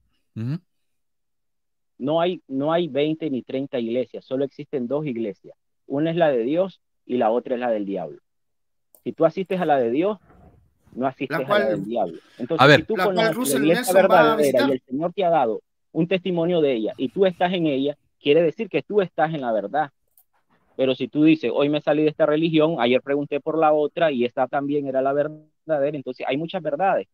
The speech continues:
Speaker 2: No,
Speaker 1: Ajá.
Speaker 2: solo hay una verdad. Solo
Speaker 1: Me
Speaker 2: hay
Speaker 1: encanta
Speaker 2: una
Speaker 1: esto.
Speaker 2: verdad.
Speaker 1: Me
Speaker 2: Solo hay
Speaker 1: encanta,
Speaker 2: un
Speaker 1: me encanta.
Speaker 2: Dios, solo hay un Dios y solo hay una verdad.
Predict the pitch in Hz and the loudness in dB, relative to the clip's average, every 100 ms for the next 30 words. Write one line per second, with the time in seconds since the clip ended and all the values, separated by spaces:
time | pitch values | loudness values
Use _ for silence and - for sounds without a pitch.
0 | _ _ _ _ _ _ 120 127 104 101 | _ _ _ _ _ _ -4 -2 -2 0
1 | 131 147 156 160 160 165 151 117 98 87 | 0 4 4 2 0 -2 0 0 -2 -6
2 | - _ _ _ _ - 156 156 156 131 | -10 _ _ _ _ -2 4 6 6 4
3 | 151 175 165 120 107 110 - - 160 156 | 2 2 2 0 0 -4 -6 0 6 6
4 | - 156 - 160 214 220 - - _ _ | 6 4 4 4 4 2 -4 -20 _ _
5 | - - _ _ _ - 156 160 160 165 | -20 -20 _ _ _ -6 2 6 6 6
6 | 143 156 226 240 _ _ _ _ _ _ | 2 2 0 -2 _ _ _ _ _ _
7 | _ 123 - 147 143 143 143 135 110 95 | _ -10 -2 4 6 4 2 0 0 -2